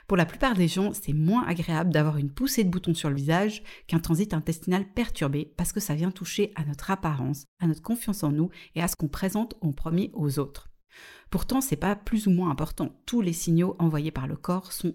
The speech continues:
également importants. Pour faire simple, une peau qui est en souffrance, c'est l'expression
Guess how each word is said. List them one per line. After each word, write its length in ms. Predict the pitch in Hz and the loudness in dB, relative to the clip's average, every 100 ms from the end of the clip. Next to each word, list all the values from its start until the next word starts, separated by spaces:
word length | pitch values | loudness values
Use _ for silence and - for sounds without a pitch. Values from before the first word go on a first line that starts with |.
| - | -2
également 420 | 175 151 147 156 | -2 0 -2 -2
importants. 400 | 143 143 - - _ _ _ _ _ _ - - - - | -2 -4 -6 -10 _ _ _ _ _ _ -20 -20 -18 0
Pour 120 | 247 | 0
faire 200 | 247 - | 0 -2
simple, 340 | - 277 269 - | 0 -2 -2 -2
une 240 | 202 180 165 | 2 2 2
peau 160 | 247 | 0
qui 160 | - 156 | 0 -2
est 40 | |
en 80 | 147 | -2
souffrance, 720 | - 202 - 240 240 - - - | -4 -6 -4 -2 -2 -4 -10 -6
c'est 160 | - | 0
l'expression 560 | 160 185 - 175 - | 0 0 -4 -4 -4